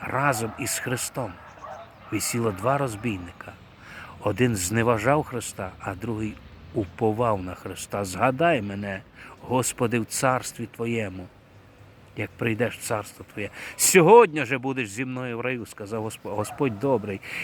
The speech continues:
і Він хоче, щоб ми уповали на Нього. Він дає прощення гріхів, Він дає освячення, Він дає зцілення, оздоровлення.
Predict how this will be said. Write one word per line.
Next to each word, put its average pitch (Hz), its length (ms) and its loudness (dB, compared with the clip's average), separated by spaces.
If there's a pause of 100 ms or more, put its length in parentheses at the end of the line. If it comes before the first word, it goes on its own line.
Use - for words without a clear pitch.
(120)
і 107 100 0
Він 113 140 6
хоче, 135 280 -4
щоб - 280 -4 (920)
ми 98 320 -4 (240)
уповали 95 640 -2
на 90 180 -6
Нього. 90 420 -8 (520)
Він 120 300 0
дає 117 260 2
прощення 98 640 -4
гріхів, 95 440 -6 (360)
Він 127 160 2
дає 120 240 2
освячення, 101 840 -4
Він 127 180 -2
дає 127 280 0
зцілення, 113 640 0
оздоровлення. 117 720 2